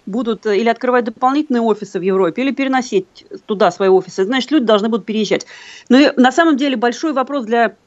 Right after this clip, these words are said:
европейцев, которые здесь в смешанных семьях живут. А стоит им получать британский паспорт или нет? На каких основаниях они здесь дальше будут находиться? Вот им никто еще на этот краеугольный вопрос не ответил.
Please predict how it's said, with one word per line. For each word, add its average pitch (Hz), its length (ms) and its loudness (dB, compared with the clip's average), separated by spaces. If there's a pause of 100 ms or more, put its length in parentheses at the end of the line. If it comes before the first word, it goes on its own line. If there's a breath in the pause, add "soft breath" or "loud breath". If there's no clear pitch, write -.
европейцев, 247 640 -2
которые 254 360 -4
здесь 240 240 -8
в - 40 -20
смешанных 254 480 -2
семьях 226 380 2
живут. 175 380 -2 (260 soft breath)
А 226 480 4
стоит 311 360 -10
им 262 100 -10
получать 262 380 -8
британский 240 500 -4
паспорт 220 500 -6
или 247 140 -4
нет? 277 260 -2
На 392 80 -4
каких 262 320 -4
основаниях 254 600 -2
они 220 160 -4
здесь 190 180 -8
дальше 233 340 0
будут 185 240 -14
находиться? 196 400 -4
Вот 196 160 -8
им 294 140 4
никто 285 360 2
еще 277 220 0
на 208 100 2
этот 220 220 -2 (420 loud breath)
краеугольный 294 640 4
вопрос 254 400 0
не 254 60 -2
ответил. 233 460 -2